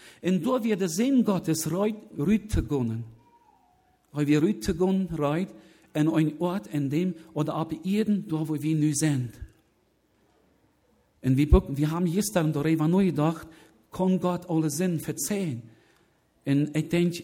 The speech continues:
das gibt viele Bilder, wenn der Sinn beschrieben, wenn wir uns vorstellen,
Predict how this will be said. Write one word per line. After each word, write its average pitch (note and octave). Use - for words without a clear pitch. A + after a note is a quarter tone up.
das D#3+
gibt D#3
viele F3
Bilder, B2
wenn C3
der C3+
Sinn D3+
beschrieben, B2+
wenn B2
wir A#2
uns B2
vorstellen, B2+